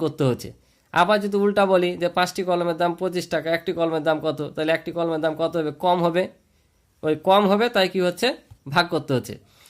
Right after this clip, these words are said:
তো এই সেন্সে বিবেচনা করতে হবে, যদি বাড়ে তাহলে কি হবে? গুণ হবে, আর যদি কমে তাহলে ভাগ হবে, সেটা এক দিয়ে হোক বা একের অধিক দিয়ে হোক।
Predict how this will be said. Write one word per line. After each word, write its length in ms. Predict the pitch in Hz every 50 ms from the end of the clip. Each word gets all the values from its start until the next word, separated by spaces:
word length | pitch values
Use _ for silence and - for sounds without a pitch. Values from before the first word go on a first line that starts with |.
| _ _ _ -
তো 60 | - 143 - - 175 196
এই 80 | 220 220 214 -
সেন্সে 300 | 220 214 208 202 - 214 190 190
বিবেচনা 360 | 196 190 180 180 175 165 156 143
করতে 220 | 147 139 139 - 135 135
হবে, 200 | 139 131 151 180 240 - - _ _ _ _ - 123 120 147
যদি 280 | 170 185 180 202 220 214 160 131 139
বাড়ে 320 | 139 139 135 143 151 165 190 233 - - _ _ _ _ -
তাহলে 320 | 139 135 143 156 156 160 160 160
কি 80 | 170 160 151
হবে? 200 | 156 147 151 131 110 - - _ _ _ _ _ _ _ -
গুণ 220 | 120 131 143 139 131 143
হবে, 200 | 156 156 202 226 247 - _ _ _ _ _ _ _ -
আর 240 | 139 143 165 190 196 175 151 175
যদি 200 | 175 165 170 156 - -
কমে 260 | 151 139 139 147 180 240 294 - _ _ _ _ _ _ _ _ _ _ _ _ -
তাহলে 220 | 135 139 143 151 143 139
ভাগ 120 | 147 139 127 120 117
হবে, 140 | 107 101 104 - - _ _ _ _ _ _ _ _ _
সেটা 260 | - - 151 143 175 170 - - 156 147
এক 80 | 147 147 143 147
দিয়ে 180 | 165 175 175 170 -
হোক 160 | 208 233 233 - - - -
বা 80 | 139 147 147 147
একের 180 | 147 143 151 127 127 151
অধিক 180 | 143 147 143 135 131
দিয়ে 140 | 135 123 113 107
হোক। 120 | 104 98